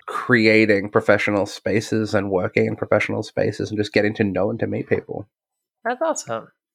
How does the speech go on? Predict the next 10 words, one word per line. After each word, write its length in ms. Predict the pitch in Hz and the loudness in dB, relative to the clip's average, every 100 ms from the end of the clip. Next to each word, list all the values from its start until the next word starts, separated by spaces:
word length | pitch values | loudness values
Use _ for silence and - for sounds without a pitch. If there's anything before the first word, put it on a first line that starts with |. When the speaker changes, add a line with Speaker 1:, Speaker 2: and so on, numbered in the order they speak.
| _ _ - | _ _ -6
Speaker 2:
How 240 | - 240 | -2 0
did 160 | 311 240 | -2 -2
you 180 | 185 185 | 2 2
acquire 760 | 165 - 156 151 180 127 101 - | 2 0 2 4 6 4 2 -4
this 220 | 120 113 - | -6 -4 -8
skill, 400 | - 101 90 - _ _ 123 | -6 -6 -6 -16 _ _ -2
networking 580 | 113 110 - 113 110 104 | -2 -4 -6 -10 -10 -14
and 180 | 101 | -18
community 360 | - 120 110 107 | -14 -12 -10 -6
building? 420 | 107 104 107 117 | -4 -4 -4 -8